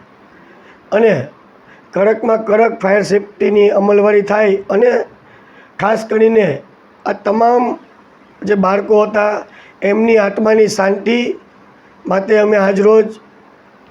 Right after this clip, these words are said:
માણેક ચોક ખાતે એમને શ્રદ્ધાસુમન અર્પિત કર્યા હતા. પરમ કૃપાળુ પરમાત્મા એમની આત્માને શાંતિ આપે અને આ બાળકો દ્વારા અમે એક મેસેજ આપ્યો હતો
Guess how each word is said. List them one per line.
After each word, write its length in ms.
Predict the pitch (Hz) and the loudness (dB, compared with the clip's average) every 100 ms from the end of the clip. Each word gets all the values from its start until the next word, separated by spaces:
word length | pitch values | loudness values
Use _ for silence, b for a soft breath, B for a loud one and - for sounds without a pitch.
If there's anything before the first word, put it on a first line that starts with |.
| _ _ _ _ _ - | _ _ _ _ _ -10
માણેક 300 | - 190 214 | -2 0 0
ચોક 200 | 208 220 220 | 0 0 0
ખાતે 300 | 196 196 208 180 170 | -2 0 2 0 -2
એમને 280 | - 196 208 165 160 | -2 0 0 0 -4
શ્રદ્ધાસુમન 840 | - 175 160 208 - 196 220 220 208 - _ | -8 -6 -2 -2 0 0 2 2 0 -6 _
અર્પિત 320 | 202 190 202 - | -8 -4 -4 0
કર્યા 300 | 208 208 208 | 0 2 0
હતા. 320 | 214 214 - - B B B B | 0 -2 -4 -14 B B B B
પરમ 260 | 190 208 226 | 0 0 0
કૃપાળુ 380 | 202 208 220 214 | -2 0 2 2
પરમાત્મા 560 | 202 208 220 220 220 208 | 0 0 0 0 0 2
એમની 180 | 220 208 | 2 0
આત્માને 320 | 196 226 226 | 0 0 0
શાંતિ 360 | 220 208 240 254 | 0 -2 -2 0
આપે 280 | 214 190 180 135 | 0 0 -4 -2
અને 220 | - 247 190 127 - B B B | -2 0 0 -4 -14 B B B
આ 140 | - 233 | -2 0
બાળકો 360 | 214 220 220 226 | 2 0 0 0
દ્વારા 360 | 214 214 208 165 190 | 2 2 2 0 -2
અમે 160 | 202 | 0
એક 120 | 214 185 | 0 0
મેસેજ 320 | 180 208 202 | -2 0 0
આપ્યો 300 | 208 202 208 | 0 0 -2
હતો 160 | 185 | 0